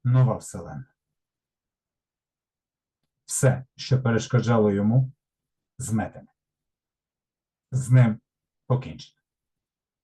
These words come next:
Який це славний величний день, сяючий славою і красою величності Божої.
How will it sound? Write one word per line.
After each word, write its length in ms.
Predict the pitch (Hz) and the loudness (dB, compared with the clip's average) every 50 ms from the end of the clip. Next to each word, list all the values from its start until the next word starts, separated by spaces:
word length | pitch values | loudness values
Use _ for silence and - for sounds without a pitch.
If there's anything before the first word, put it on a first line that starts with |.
| _ _ _ _ _ _ _ _ _ _ _ _ _ _ _ _ _ _ | _ _ _ _ _ _ _ _ _ _ _ _ _ _ _ _ _ _
Який 300 | - 131 127 - 127 117 | -2 0 2 2 2 0
це 180 | - - - - | 0 -2 -10 -10
славний 460 | - - - 120 120 127 131 139 143 | -8 -4 -2 2 4 6 6 6 6
величний 500 | 127 110 101 92 92 - - 98 92 87 | 4 0 -2 -4 -8 -12 -12 -12 -12 -12
день, 180 | - - - _ _ _ _ _ _ _ _ _ _ _ _ _ _ _ _ _ _ _ _ _ _ _ _ _ | -14 -18 -20 _ _ _ _ _ _ _ _ _ _ _ _ _ _ _ _ _ _ _ _ _ _ _ _ _
сяючий 600 | - - - - 139 127 117 113 - - 104 95 | -14 -8 -2 2 2 4 4 2 -2 -6 -10 -12
славою 460 | - - - 123 127 131 131 113 107 | -12 -6 0 2 4 4 4 4 2
і 40 | 101 | 0
красою 640 | - - 104 101 - - 107 101 101 98 95 - - _ _ _ _ - | -4 -8 -14 -14 -12 -10 -8 -6 -6 -6 -6 -8 -12 _ _ _ _ -10
величності 680 | 95 104 104 104 117 117 - - 104 - - - 107 | -6 -4 -2 0 0 -2 -2 -2 -6 -6 -6 -8 -10
Божої. 460 | 87 85 85 85 - - - - _ | -8 -8 -10 -12 -14 -16 -20 -20 _